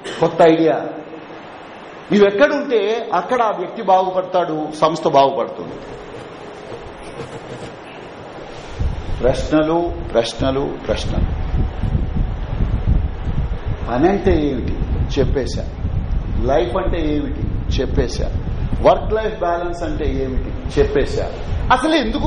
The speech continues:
బ్యాలెన్స్ చేయాలన్న ప్రశ్నకు మనం కొంత సమాధానం వెతుక్కుందాం. Why balance work and life? సరేనయ్యా, ఇంబ్యాలెన్స్ ఉంటే ఇబ్బంది కాబట్టి బ్యాలెన్స్ చేసుకోవాలని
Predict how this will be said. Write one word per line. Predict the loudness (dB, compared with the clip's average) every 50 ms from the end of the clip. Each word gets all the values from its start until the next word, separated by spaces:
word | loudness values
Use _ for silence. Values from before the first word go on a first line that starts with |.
| 4 4
బ్యాలెన్స్ | 4 4 2 0 -2 -2 0 0
చేయాలన్న | 0 2 4 4 4 4 2 0 -2 -4 -2 -2
ప్రశ్నకు | -2 -2 -2 -2 -2 -2 -2 0
మనం | 0 -2 -2 -2
కొంత | -2 -2 0 0 2 2
సమాధానం | 2 2 2 2 0 0 -2 -2 -2
వెతుక్కుందాం. | -2 -2 0 0 0 0 0 0 0 2 2 2 2 2 4 4
Why | 4 4 4 2 0 -2
balance | -2 -2 -2 -4 -4 -4 -4 -4
work | -4 -4 -4 -4 -4
and | -2 0 0
life? | 0 -2 -2 -4 -4 -6 -6 -6 -6 -6 -6 -6 -6 -6 -6 -6 -6 -4 -6 -6 -6 -8 -8 0 2
సరేనయ్యా, | 4 4 4 2 0 0 -2 0 0 0 0 0 -2 -6 -8 -8 -8 -8 -8 -10 -10 -10 -10 -8 -6 -6 -4 -4 -2 0 0 0 2 2 2 2 4 4 4 6
ఇంబ్యాలెన్స్ | 6 6 6 6 6 6 2 0 -4 -6 -6 -8 -6
ఉంటే | -6 -4 -4 -2 -2 -2
ఇబ్బంది | 0 0 2 2 0 0 2 2
కాబట్టి | 2 2 2 0 -2 -4 -4 -2 0 0 0
బ్యాలెన్స్ | 2 0 0 -2 -2 -4 -4 -4 -2
చేసుకోవాలని | -2 -2 -2 -2 -2 -2 0 -2 -2 -2